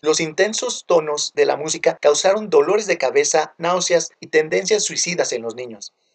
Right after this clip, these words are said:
La música en el nivel fue cambiado antes de que el juego fuera enviado a otros países. El jefe final de Airbound es un aborto. En este juego, los simpáticos personajes esencialmente realizan un aborto con el fin de matar al jefe final,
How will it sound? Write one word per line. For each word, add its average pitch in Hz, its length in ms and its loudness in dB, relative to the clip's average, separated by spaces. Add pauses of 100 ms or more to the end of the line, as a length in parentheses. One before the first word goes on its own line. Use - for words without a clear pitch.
(260)
La 143 140 2
música 202 400 0
en 190 80 0
el 139 100 -2
nivel 120 380 -6
fue 185 180 -2
cambiado 160 560 4 (100)
antes 202 300 -6
de 165 140 0
que 147 80 2
el 135 80 -4
juego 190 280 0
fuera 156 300 2
enviado 151 540 2
a 135 120 0
otros 139 280 -2
países. - 560 -4 (480)
El 143 160 -2
jefe 214 240 4
final 151 340 2
de 143 220 4
Airbound 170 500 4
es - 160 -4
un 151 100 -6
aborto. 113 400 2 (520)
En 156 100 -8
este 220 220 -2
juego, 156 400 2
los 156 160 -2
simpáticos 202 500 -2
personajes 131 720 -4
esencialmente 165 760 0
realizan 147 460 0
un 208 160 -4
aborto 151 500 2
con 156 200 -2
el 147 60 -6
fin 196 180 -6
de 214 80 4
matar 151 280 2
al 156 120 2
jefe 127 280 -4
final, 160 380 -2